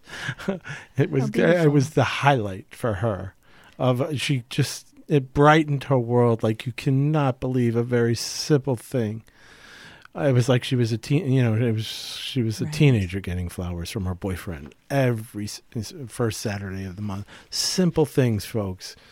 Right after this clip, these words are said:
Speaker 1: that can bring a lot of positive joy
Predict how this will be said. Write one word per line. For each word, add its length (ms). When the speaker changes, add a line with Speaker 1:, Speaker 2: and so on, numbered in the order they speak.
Speaker 1:
that 180
can 160
bring 240
a 60
lot 260
of 240
positive 600
joy 560